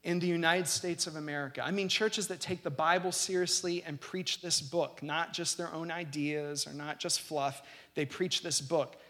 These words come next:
Nonetheless, what you would find is the preaching of the law of God, but not the gospel of God. What you would find is sermon after sermon after sermon about couldas and shouldas, and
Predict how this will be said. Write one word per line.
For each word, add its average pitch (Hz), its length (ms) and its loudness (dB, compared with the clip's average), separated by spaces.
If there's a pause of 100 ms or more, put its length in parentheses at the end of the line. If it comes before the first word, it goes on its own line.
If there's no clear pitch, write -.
(180)
Nonetheless, 170 760 6
what 170 160 -2
you 180 100 -2
would 165 160 0
find 180 640 -2
is 139 180 0
the 143 80 -4
preaching 175 540 -2
of 143 160 -6
the 139 100 0
law 147 420 6
of 127 220 -8
God, - 240 -8 (1160)
but 160 120 4
not 165 280 2
the 175 40 0
gospel 147 520 4
of 135 100 -12
God. 135 240 -10 (1500)
What 190 180 10
you 202 80 4
would 190 160 8
find 156 800 4 (340)
is 175 140 8
sermon 202 460 8
after 175 300 2
sermon 190 440 4
after 165 240 0
sermon 165 540 2
about 147 280 0
couldas 151 600 0
and 143 100 -6
shouldas, 139 760 2
and 139 220 -4